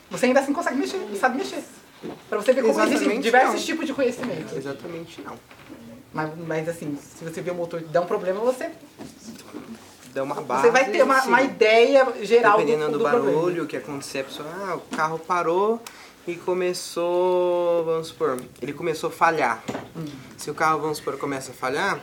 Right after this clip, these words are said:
Speaker 2: provavelmente, se ele tá sobreaquecido e falhando, alguma coisa aconteceu na área do radiador.
Speaker 1: Perfeito. Se o meu carro tem problema, então já sei com quem eu vou recorrer.
Speaker 2: Exatamente.
Speaker 1: Ótimo.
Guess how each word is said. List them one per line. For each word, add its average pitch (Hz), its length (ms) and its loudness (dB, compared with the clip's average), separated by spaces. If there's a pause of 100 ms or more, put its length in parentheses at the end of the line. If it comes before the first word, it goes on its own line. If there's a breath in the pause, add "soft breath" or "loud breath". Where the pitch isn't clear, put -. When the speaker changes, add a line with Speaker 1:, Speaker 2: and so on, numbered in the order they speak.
(240)
Speaker 2:
provavelmente, 151 840 0
se 165 80 -2
ele 139 100 -6
tá 135 160 -8
sobreaquecido 165 800 -4
e 127 60 -12
falhando, 160 520 -2 (360)
alguma 147 360 0
coisa 170 300 0
aconteceu 165 340 -4
na 165 120 -2
área 143 260 0
do 156 80 -2
radiador. 156 440 -4 (760)
Speaker 1:
Perfeito. 160 600 -12 (480 loud breath)
Se - 140 -6
o 190 40 0
meu 190 180 0
carro 190 220 2
tem 170 120 -4
problema, 196 400 -6
então 214 180 -10
já 202 80 -10
sei 196 240 -10
com - 200 -16
quem 214 100 -8
eu 196 60 -8
vou 190 120 -6
recorrer. 196 400 -8
Speaker 2:
Exatamente. - 1000 -14
Speaker 1:
Ótimo. 160 400 -12